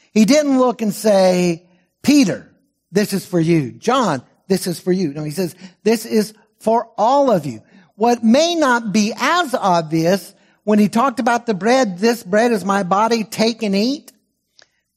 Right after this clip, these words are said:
that's an imperative, a command. But in the original language, it is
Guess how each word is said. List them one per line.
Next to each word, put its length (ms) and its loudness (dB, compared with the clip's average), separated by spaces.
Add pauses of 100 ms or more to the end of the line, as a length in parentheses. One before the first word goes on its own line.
(120)
that's 280 0
an 80 2
imperative, 920 0 (280)
a 80 -2
command. 720 0 (920)
But 280 -2
in 440 2
the 140 0
original 520 0
language, 640 0 (160)
it 300 -2
is 600 0